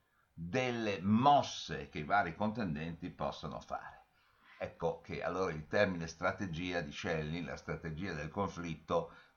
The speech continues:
ci serve a leggere in modo nuovo, divertente e anche appassionante la teoria politica di Hume.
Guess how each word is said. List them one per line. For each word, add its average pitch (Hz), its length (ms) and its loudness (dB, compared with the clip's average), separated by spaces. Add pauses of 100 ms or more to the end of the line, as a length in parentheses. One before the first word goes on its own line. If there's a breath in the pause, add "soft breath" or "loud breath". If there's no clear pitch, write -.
ci 123 200 0
serve 131 520 6
a 98 60 6
leggere 104 360 2
in 87 80 -2
modo 101 280 4
nuovo, 98 520 8
divertente 92 880 0
e 80 60 0
anche 92 340 0
appassionante 92 720 -2
la 85 120 0
teoria 73 300 -4
politica 73 640 -4
di 65 340 -10
Hume. 90 440 0